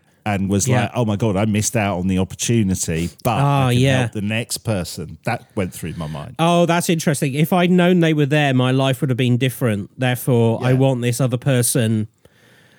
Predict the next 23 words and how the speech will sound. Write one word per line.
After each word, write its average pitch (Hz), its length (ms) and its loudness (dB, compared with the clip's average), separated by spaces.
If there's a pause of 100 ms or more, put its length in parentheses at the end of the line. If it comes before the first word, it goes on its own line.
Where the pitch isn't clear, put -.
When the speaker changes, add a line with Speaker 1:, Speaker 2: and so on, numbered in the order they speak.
(320)
Speaker 2:
to - 120 2
do 135 220 4
it. 107 180 0 (300)
And, 180 320 2
but 180 140 0
this 214 200 0
is, 208 240 0 (760)
this 190 180 -2
is 214 80 -2
one 220 160 2
of 214 80 2
those 160 220 0
things 127 360 0
where, 120 360 0 (1400)
and 160 100 2
it 151 100 0
goes 175 240 2
back - 200 -4
to - 100 -2
what 143 140 0
I 147 60 0
was 135 160 0
saying 127 440 0